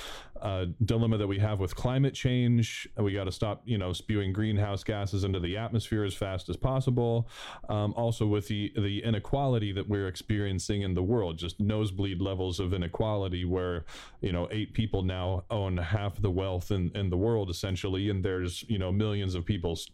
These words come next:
still starving, and it's just intolerable to a lot of people. But we also have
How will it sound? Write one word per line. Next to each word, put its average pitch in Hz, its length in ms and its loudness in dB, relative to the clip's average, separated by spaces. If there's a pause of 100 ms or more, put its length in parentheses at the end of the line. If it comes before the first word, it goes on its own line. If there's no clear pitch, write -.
still 92 280 -2
starving, 92 600 0
and 98 260 -2
it's 90 120 0
just 139 240 0
intolerable 110 640 2
to 107 140 0
a 101 40 2
lot 98 180 0
of 92 60 -4
people. 120 260 2
But 110 140 2
we 117 140 2
also 139 280 0
have 107 320 0